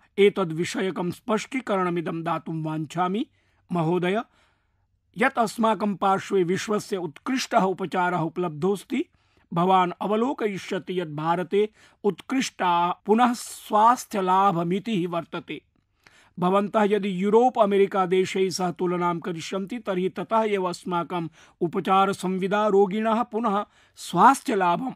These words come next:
अवाप्नुवन्ति, महोदय। मोदीजी, डॉक्टर शशांक, भवते भूयो भूयो धन्यवादाः।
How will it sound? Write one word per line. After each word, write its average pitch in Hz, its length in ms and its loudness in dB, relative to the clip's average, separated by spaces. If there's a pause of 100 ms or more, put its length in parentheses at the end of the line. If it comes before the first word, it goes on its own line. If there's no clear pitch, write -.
अवाप्नुवन्ति, 170 760 0
महोदय। 165 480 -6 (840)
मोदीजी, 160 520 0 (640)
डॉक्टर 180 400 -2
शशांक, 180 760 -2 (380)
भवते 185 540 4
भूयो 214 480 0
भूयो 165 380 0
धन्यवादाः। 139 880 -6